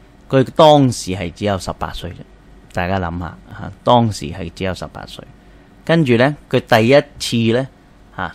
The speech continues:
真正去參加呢，呢個奧運呢，就係呢一個，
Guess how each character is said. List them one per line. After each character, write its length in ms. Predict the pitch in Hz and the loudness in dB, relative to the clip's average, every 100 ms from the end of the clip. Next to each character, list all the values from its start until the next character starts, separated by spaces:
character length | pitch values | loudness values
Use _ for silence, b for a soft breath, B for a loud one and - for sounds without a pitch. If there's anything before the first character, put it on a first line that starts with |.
| - | -2
真 440 | 151 143 135 127 113 | 2 2 2 0 0
正 300 | 110 98 - - - | 0 -2 -8 -16 -6
去 120 | 104 104 | -2 -2
參 460 | - 131 117 117 113 | 0 2 4 2 0
加 240 | 113 104 | 0 0
呢， 140 | 104 107 - - - - - - - | -4 -12 -20 -20 -20 -20 -20 -20 -6
呢 140 | 135 | -2
個 80 | 117 | 0
奧 200 | - 98 | 0 0
運 140 | 92 85 | 0 -2
呢， 240 | 95 107 | -4 -8
就 100 | - | -6
係 220 | 87 85 87 | -6 -4 -2
呢 100 | 110 | 0
一 100 | 110 | 0
個， 300 | 90 85 | -2 -4